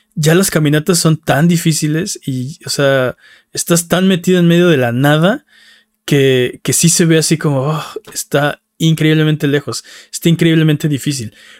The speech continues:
Pero tienes esto de quiero, pero, pero sí quiero saber qué pasa, ¿no? Sí quiero saber qué sigue. Sí está suficientemente interesante, sobre todo hacia el último tercio del juego. Se, se, se empieza a acelerar la trama.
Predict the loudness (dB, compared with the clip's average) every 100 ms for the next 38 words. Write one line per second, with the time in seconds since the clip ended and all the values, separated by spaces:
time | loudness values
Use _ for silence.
0 | _ -2 0 0 2 2 2 0 0 0
1 | 0 -2 0 -2 -2 -2 -2 -2 -4 -6
2 | -2 0 2 2 0 -2 -2 0 0 -4
3 | -6 -8 -2 0 2 0 -2 -4 -4 -4
4 | -6 -6 -6 -4 -2 -2 0 -2 0 -2
5 | -4 -18 -20 -4 -2 0 0 0 0 0
6 | 0 0 0 0 0 0 -2 -2 0 0
7 | 0 -2 -2 -2 -2 -2 -4 -6 -10 -14
8 | -16 -10 -8 -8 -12 -20 _ _ -8 -4
9 | -2 -2 -2 0 0 2 2 0 -2 -4
10 | -6